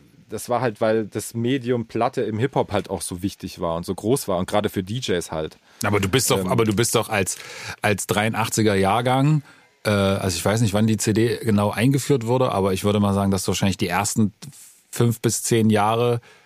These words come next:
Speaker 2: viel noch Platte gehört wurde, auch bei deinen Eltern und so.
Speaker 1: Ja, also ich kann mich an irgendwelche Märchenplatten erinnern,
Speaker 2: Ja.
Speaker 1: die liefen, aber mein, mein Vater ist so,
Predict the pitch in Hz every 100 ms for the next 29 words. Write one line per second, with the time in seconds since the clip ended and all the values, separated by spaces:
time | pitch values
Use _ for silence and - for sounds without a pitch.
0 | _ - - 123 123 113 110 - 123 143
1 | 151 113 98 - 101 107 120 104 107 95
2 | 95 101 101 90 90 98 92 - 98 98
3 | 92 98 92 95 117 113 110 110 117 117
4 | 123 143 156 156 113 123 - 135 135 123
5 | 135 123 117 110 127 151 127 - 131 -
6 | 135 127 123 127 87 90 90 131 131 127
7 | 107 113 113 110 - 113 - 139 135 117
8 | 117 - 117 113